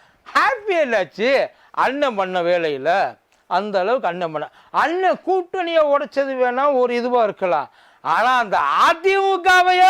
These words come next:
உடைச்சாரு பாருங்க, அங்கேதான் அல்டிமேட். ஒரு இன்னைக்கு எத்தனை அதிமுக, அதாவது ஒரு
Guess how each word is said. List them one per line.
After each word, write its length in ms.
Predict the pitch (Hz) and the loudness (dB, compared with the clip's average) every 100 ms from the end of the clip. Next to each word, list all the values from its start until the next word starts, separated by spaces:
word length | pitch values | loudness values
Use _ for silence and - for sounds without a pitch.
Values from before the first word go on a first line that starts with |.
| 381 | 6
உடைச்சாரு 540 | 349 320 226 311 277 254 | 4 2 0 0 2 2
பாருங்க, 320 | 240 226 214 247 269 - _ - 165 | 2 2 2 2 2 -4 _ -6 -4
அங்கேதான் 500 | 202 196 202 233 190 | -4 -4 0 0 0
அல்டிமேட். 640 | 180 - 170 151 127 127 - _ _ _ - | -2 -6 -8 -8 -14 -18 -20 _ _ _ -2
ஒரு 280 | 196 247 247 | 2 2 0
இன்னைக்கு 400 | 233 247 214 285 330 220 - _ _ | -4 -4 -2 -2 0 -2 -6 _ _
எத்தனை 460 | 196 240 - 359 349 262 | -2 -2 -2 0 2 2
அதிமுக, 760 | 262 220 - 285 - 269 247 220 - _ | 0 0 -2 -2 -2 -4 -4 -6 -8 _
அதாவது 320 | 170 226 294 247 | 0 2 2 2
ஒரு 220 | 220 | 0